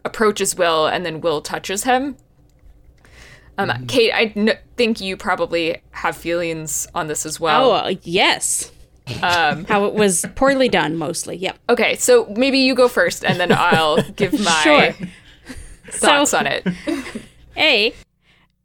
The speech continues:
Speaker 3: in the first episode, they literally said out loud, "Don't touch a demon." In this episode, there was a reminder about that when Tulio kicked Pan, and you saw how it physically affected Lyra.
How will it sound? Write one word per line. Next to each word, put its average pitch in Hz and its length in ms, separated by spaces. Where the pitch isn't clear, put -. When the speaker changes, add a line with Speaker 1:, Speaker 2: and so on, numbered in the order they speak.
Speaker 3:
in 233 140
the 226 100
first 240 320
episode, 208 680
they 202 140
literally 269 460
said 247 560
out 214 240
loud, 185 420
"Don't 196 240
touch 180 240
a 180 60
demon." 156 420
In 226 200
this 381 240
episode, 180 640
there 214 140
was 240 200
a 240 80
reminder 240 520
about 180 300
that 185 300
when 240 220
Tulio 240 440
kicked - 320
Pan, 165 420
and 190 540
you 196 160
saw 214 300
how 202 180
it 190 180
physically 220 640
affected 185 560
Lyra. 165 480